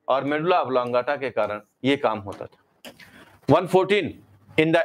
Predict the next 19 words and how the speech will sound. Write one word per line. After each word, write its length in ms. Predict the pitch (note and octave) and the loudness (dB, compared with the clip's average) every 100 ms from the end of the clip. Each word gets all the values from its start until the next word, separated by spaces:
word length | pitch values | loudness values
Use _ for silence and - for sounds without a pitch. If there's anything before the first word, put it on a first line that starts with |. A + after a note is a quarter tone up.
| E3 | 2
evolutionary 680 | D3+ D#3+ E3 F3 F#3+ G#3+ D#3 | 2 2 2 0 0 2 0
history 360 | C#3+ - F#3+ A#2 - _ _ - | -2 0 0 0 -6 _ _ 0
of 320 | C3 C#3 D3+ | 0 0 0
man, 260 | E3+ E3 A2 - _ A#2 | 0 0 -6 -10 _ -2
the 320 | D3 - D#3+ | 0 0 0
ankle 300 | F3+ G#3 A#3+ D#3 | 0 0 0 0
bone 260 | C#3 E3 E3+ | 0 0 0
was 460 | C3 B2+ C#3+ D#3 - - _ _ _ _ _ _ _ _ - | 0 2 2 -2 -6 -18 _ _ _ _ _ _ _ _ -2
well 400 | G#2+ B3 C#4+ C#4+ | 4 4 4 2
developed 640 | F3 F#3 D#3 F#3+ A#3 G3 F#3 - | 2 0 2 2 2 -2 -8 -2
first 360 | F#3 G3+ - F#3+ F#3+ | -2 -2 -4 -4 0
in, 300 | G#3 G#3 B2 - - | 0 0 -4 -10 -4
बहुत 280 | D3+ G#3 A3 | 0 2 0
अच्छा 220 | - G3 | 0 -2
क्वेश्चन 420 | F3+ E3 D#3+ B2+ | -2 -2 -2 -4
है, 120 | G2 - _ _ _ _ - | -6 -12 _ _ _ _ -2
ankle 580 | G#3+ A#3 A#3+ C4 C#4 C4+ | 0 0 0 2 2 2
bone 540 | F#3 G#3+ A3 B3 A#3+ | 2 2 2 0 0
was 500 | G3+ F#3+ G3 A3 B3 | 2 2 2 2 0